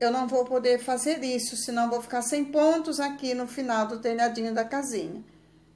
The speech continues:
Então, aumento uma carreira, mas diminuo um só no início e um no final. Permaneço com três, ok?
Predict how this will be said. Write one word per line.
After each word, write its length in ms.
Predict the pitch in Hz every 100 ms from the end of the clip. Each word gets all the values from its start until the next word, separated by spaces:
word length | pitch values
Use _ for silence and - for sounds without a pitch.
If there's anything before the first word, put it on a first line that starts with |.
| _ -
Então, 320 | - 233 233 -
aumento 520 | 269 285 269 254 254
uma 180 | 208 202
carreira, 640 | 196 220 262 262 247 220
mas 260 | 220 233
diminuo 600 | 233 247 247 247 240 233 -
um 280 | 311 370 403
só 680 | - - 220 226 262 - -
no 100 | 247
início 680 | 285 262 240 240 233 277 277 -
e 120 | 262
um 120 | 262
no 100 | 269
final. 560 | 277 330 294 185 170 -
Permaneço 720 | 220 220 220 220 214 214 -
com 200 | 254 269
três, 500 | 277 254 220 208 -
ok? 680 | 170 - 262 294 330 381